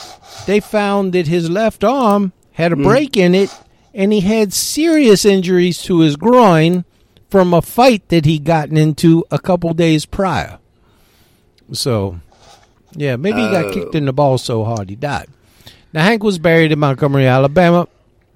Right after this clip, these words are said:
Speaker 2: Or he was on, he was on painkillers. He probably didn't
Speaker 1: No,
Speaker 2: even know
Speaker 1: he
Speaker 2: it.
Speaker 1: didn't. He didn't. Um,
Speaker 2: Kids, opiate, opium and drinking does not
Speaker 1: opiates
Speaker 2: mix.
Speaker 1: bad. Mm-hmm, mm-hmm.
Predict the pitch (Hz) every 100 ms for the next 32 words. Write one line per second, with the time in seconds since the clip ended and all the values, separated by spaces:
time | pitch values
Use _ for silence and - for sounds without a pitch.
0 | _ 135 156 180 180 156 156 143 135 160
1 | 160 143 143 139 127 123 113 - - 117
2 | 151 254 107 123 123 - 156 - - 165
3 | 95 98 104 139 117 87 101 104 _ _
4 | _ _ _ 113 107 110 127 165 147 -
5 | 127 131 147 - _ _ _ - _ _
6 | _ _ _ - 180 185 190 - - _
7 | _ - 139 147 170 170 165 - 156 160
8 | 170 170 160 143 139 127 143 135 147 143
9 | 214 127 131 95 117 104 110 123 120 _
10 | _ - 98 104 110 127 113 101 110 117